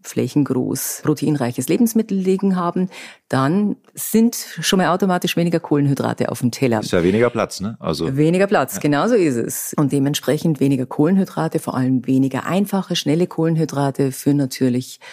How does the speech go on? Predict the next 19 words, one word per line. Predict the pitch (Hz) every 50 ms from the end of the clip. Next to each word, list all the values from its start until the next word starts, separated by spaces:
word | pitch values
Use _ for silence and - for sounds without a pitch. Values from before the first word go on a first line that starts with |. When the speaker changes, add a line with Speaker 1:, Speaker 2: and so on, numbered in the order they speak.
| - - - -
Speaker 1:
auch | - - 127 127 131 127 -
zu | - - 143
weniger | 139 143 139 139 - 131
Blutzuckeranstieg | - - 180 190 - - 202 190 - 156 - 143 147 147 - - - 151 -
und | - 147 143 131 131
damit | - 123 127 127 139 143 135 - -
können | - - 135 131 143 143
Proteine | 135 - 135 131 - 139 - - 143 139 139 135
natürlich | 131 127 131 - - 143 139 127 135 135 -
den | _ - 147 139
Blutzucker | 131 - 151 143 - - 147 - 139 139 143 143 - -
stabil | - - 139 127 - - 139 135 131 - - _ _
halten. | - - - 127 120 117 - - 120 110 113 113 -
Komplexe | - 185 175 180 214 220 - -
Kohlenhydrate, | 254 - 240 247 240 233 247 - - 214 220 226 226 - 240 240 247 220 196
Hülsenfrüchte | 185 202 202 214 220 220 220 - 208 220 208 - - 214 214 214 208 202 -
enthalten | 160 151 - 151 135 131 - 143
viele | - - 135 139
Ballaststoffe. | 131 135 131 156 196 233 - - - - 233 240 -